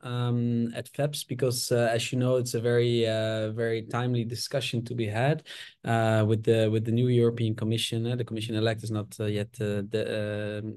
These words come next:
uh, yeah, it's not yet decided, but soon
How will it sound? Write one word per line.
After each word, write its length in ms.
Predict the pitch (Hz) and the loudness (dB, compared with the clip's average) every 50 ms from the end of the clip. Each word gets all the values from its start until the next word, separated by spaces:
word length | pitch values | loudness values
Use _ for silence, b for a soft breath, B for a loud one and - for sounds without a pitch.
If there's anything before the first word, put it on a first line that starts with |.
| 110 110 | -12 -12
uh, 420 | 110 110 107 104 107 104 107 110 110 - _ _ _ - | -10 -8 -8 -8 -8 -8 -8 -10 -12 -14 _ _ _ -14
yeah, 180 | - 127 123 104 | -8 -4 -4 -4
it's 160 | 98 - - | -2 -2 -2
not 160 | 113 107 107 | -2 -2 0
yet 180 | - 117 107 110 | 2 2 2 2
decided, 600 | 110 113 107 - 143 143 156 165 165 170 165 139 | 2 0 2 4 8 8 8 10 10 8 6 6
but 180 | 131 127 127 - | 4 2 0 0
soon 460 | - - - 143 143 139 139 131 131 | 0 4 6 8 8 8 8 6 2